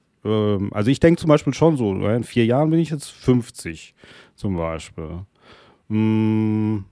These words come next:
dann ist jetzt ja eigentlich noch mal eine ganz gute Zeit, dann sollte ich jetzt eigentlich mal gucken, also jetzt bin ich noch nicht so ganz so super alt oder so. Denkst du sowas auch oder denkst du da gar nicht drüber nach?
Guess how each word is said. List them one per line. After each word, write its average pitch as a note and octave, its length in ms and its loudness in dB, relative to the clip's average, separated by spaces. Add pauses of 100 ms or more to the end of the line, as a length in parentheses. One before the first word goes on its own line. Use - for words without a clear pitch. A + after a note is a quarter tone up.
(180)
dann G2+ 140 -2
ist G#2+ 140 -6
jetzt B2 180 2
ja C#3 100 2
eigentlich B2 220 -2
noch B2+ 80 2
mal C3 80 4
eine B2 100 2
ganz B2 220 0
gute B2 240 -4
Zeit, G2+ 420 2
dann G2 120 -4
sollte G#2 160 -2
ich F#2 40 -10
jetzt A2+ 160 -2
eigentlich A2 240 -4
mal A2 80 -2
gucken, B2+ 220 -4
also A2+ 80 2
jetzt A2+ 120 0
bin C#3 100 4
ich C3 80 2
noch C3+ 80 4
nicht B2 160 2
so B2 120 2
ganz A#2+ 440 0
so B2+ 100 2
super A2+ 420 -2
alt F2 360 -12
oder G2 180 -4
so. G2 140 -2
Denkst A2+ 400 -2
du D3+ 40 0
sowas B2+ 280 2
auch D#3 280 0
oder D3 240 0
denkst A2+ 300 -4
du A2 60 -6
da G2+ 80 -2
gar F#2 100 -4
nicht F2 160 -8
drüber F#2 140 -8
nach? E2+ 180 -12